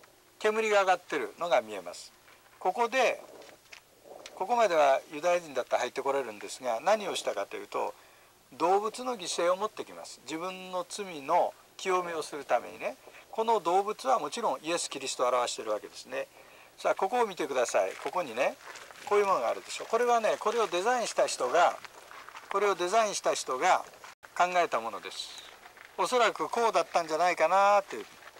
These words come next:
ここにですね、頭を突っ込む。そしてスパッと切って血が流れる。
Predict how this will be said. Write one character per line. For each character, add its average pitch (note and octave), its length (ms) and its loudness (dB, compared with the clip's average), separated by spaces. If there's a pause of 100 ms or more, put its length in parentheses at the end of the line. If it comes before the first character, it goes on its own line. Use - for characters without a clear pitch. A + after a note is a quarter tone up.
(1300)
こ G3 120 -2
こ C#4 140 4
に G#3+ 100 -2
で C#3+ 120 0
す D3 120 -4
ね、 D3+ 300 2 (1120)
頭 F#3+ 340 4
を A#2+ 40 2
突 - 140 -8
っ - 60 -20
込 G#2 100 -4
む。 G2 60 -8 (2750)
そ G#3 80 -6
し - 80 -4
て E3+ 140 -2
ス - 100 -2
パ F#3+ 120 6
ッ - 20 6 (100)
と E3 80 -6
切 - 120 -8
っ - 120 -20
て C#3 160 2
血 - 160 0
が F3 120 6
流 D#3+ 300 6
れ B2 60 2
る。 F#2 140 -8